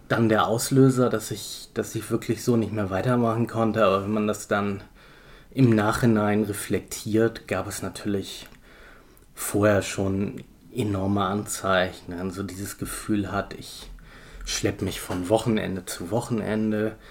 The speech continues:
schlepp mich dann irgendwie vom, vom Urlaub zum nächsten Urlaub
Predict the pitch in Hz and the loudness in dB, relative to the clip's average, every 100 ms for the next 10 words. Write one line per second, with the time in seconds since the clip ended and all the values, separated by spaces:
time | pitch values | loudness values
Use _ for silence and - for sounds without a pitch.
0 | - - - - - - - 98 - 104 | -20 -20 -20 -20 -8 -6 -4 -8 -4 -2
1 | 98 87 98 98 104 - - 98 98 95 | -2 -2 -4 -4 -6 -6 -6 -2 -4 -6
2 | - 98 95 92 123 107 107 - - 110 | -6 -4 -4 -2 0 2 0 -2 -4 -2
3 | 104 95 120 117 113 - 120 117 120 120 | -2 -4 -2 -2 0 -2 -4 -4 -2 0
4 | 113 101 110 - | 0 0 0 -4